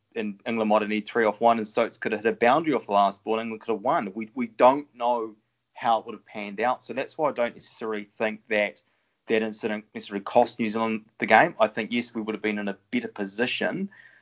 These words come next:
but we, we just don't know. Um, and I think for me, that's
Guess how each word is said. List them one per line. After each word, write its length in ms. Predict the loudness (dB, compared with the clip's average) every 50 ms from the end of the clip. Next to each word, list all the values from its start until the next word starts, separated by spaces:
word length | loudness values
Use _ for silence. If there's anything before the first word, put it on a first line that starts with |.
| _ _ _ _ _ _ _
but 180 | 6 6 6 6
we, 180 | -2 -6 -6 -6 -6
we 80 | -6 -4
just 220 | -4 -4 2 4
don't 200 | 4 4 4 4
know. 320 | 2 4 4 4 2 0 -6 _ _ _
Um, 320 | -6 -4 -4 -4 -4 -6 -8 -8
and 100 | -8 -8
I 40 |
think 340 | -8 -6 -6 -8 -8 -8 _ _
for 120 | -10 -6
me, 240 | -4 -2 -2 -2 -2
that's 360 | -2 -2 -2 -4 -6 -20 -20